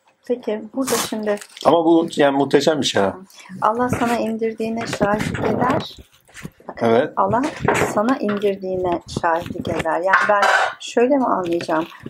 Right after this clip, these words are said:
Speaker 1: Hazreti Muhammed'e diyor ki, "Sana işte örneğin Kur'an'ı indirdik. Ona şahitlik ediyorum ben."
Speaker 2: Şimdi bunu şeyle de, ilişkilendirmelerinizi de oku. O sırada bak,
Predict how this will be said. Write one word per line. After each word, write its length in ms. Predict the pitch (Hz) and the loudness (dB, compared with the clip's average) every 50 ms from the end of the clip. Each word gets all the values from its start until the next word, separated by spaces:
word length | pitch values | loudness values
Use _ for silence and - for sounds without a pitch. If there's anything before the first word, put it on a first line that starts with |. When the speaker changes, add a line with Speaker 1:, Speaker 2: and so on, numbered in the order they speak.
| _ - - | _ -12 -4
Speaker 1:
Hazreti 400 | - 214 208 220 220 214 - 214 | -2 -2 0 0 -2 -2 0 0
Muhammed'e 560 | 202 196 202 202 196 196 190 190 190 190 196 | 2 4 4 4 2 0 0 0 0 -2 0
diyor 240 | 220 262 311 302 - | -2 -2 -2 -2 -4
ki, 240 | - - 240 247 247 | -2 0 0 0 0
"Sana 280 | 247 - 202 196 190 | -2 -4 -2 -2 -2
işte 200 | 185 185 - - | -4 -4 -2 -2
örneğin 320 | - 190 190 190 185 185 190 | 0 0 0 0 -4 -6 -6
Kur'an'ı 320 | - - 190 190 202 226 233 | -6 -2 0 0 0 0 -2
indirdik. 520 | 226 226 226 233 240 240 247 262 262 - - - - - - - - - - - - | -4 -2 0 2 2 2 2 -2 -6 -6 -8 -20 -20 -18 -14 -12 -10 -8 -6 -4 -2
Ona 180 | - 208 226 | -2 0 0
şahitlik 640 | 233 - - 220 202 208 208 208 - - - - - - _ - - 587 - - - | 0 0 0 2 2 2 0 -2 -4 -10 -12 -12 -12 -14 _ -6 -4 -4 -2 0 2
ediyorum 560 | - - 571 571 571 571 - 571 587 - - | 4 6 8 8 6 6 6 4 4 2 2
ben." 100 | - - - - - - - - - - - - | 0 2 2 2 0 0 -10 -14 -14 -12 -6 -2
Speaker 2:
Şimdi 320 | - 190 190 180 175 175 - - | 0 2 4 4 4 2 2 2
bunu 220 | 175 190 214 220 | 4 4 4 4
şeyle 320 | 208 - 208 208 185 151 | 6 6 6 6 6 4
de, 80 | 127 117 | 4 4
ilişkilendirmelerinizi 1400 | 117 262 - - 320 143 156 - 440 440 233 165 165 165 165 160 170 180 175 170 180 175 180 180 175 185 175 | 2 2 2 4 4 4 6 4 4 6 6 4 4 2 2 2 2 4 4 4 4 4 4 2 2 2 4
de 60 | 160 | 4
oku. 300 | 143 127 - - 180 190 | 4 4 4 2 4 4
O 40 | 165 | 4
sırada 360 | 156 - 160 160 156 156 147 139 | 4 4 4 4 6 6 4 4
bak, 180 | 139 120 - | 4 2 0